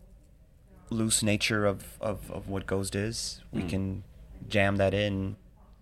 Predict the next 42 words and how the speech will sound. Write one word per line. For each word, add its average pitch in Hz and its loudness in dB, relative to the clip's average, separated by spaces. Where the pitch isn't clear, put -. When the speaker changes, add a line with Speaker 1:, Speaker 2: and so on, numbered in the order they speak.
Speaker 1:
with 104 -2
the, 104 0
you 104 0
know, 101 0
but 101 8
it, - -4
it 95 -6
sort 113 4
of 92 -4
Speaker 2:
With 104 -4
the 101 -2
narrative, 110 0
Speaker 1:
with 113 0
Speaker 2:
yeah. 151 6
Speaker 1:
the 143 4
narrative 127 10
and 110 2
framing 123 6
that 101 6
so 104 4
that 98 2
instead 123 0
of 123 2
excusing 127 2
yourself 95 2
saying, 95 2
like, 95 4
"Oh, 123 12
here's - 2
two - 0
sixties 113 2
sounding 107 4
songs," 104 4
uh, 90 2
you 92 -4
can 92 -6
sort 90 0
of 87 -6
deliver 92 0
it 90 0
in 92 0
a 92 -4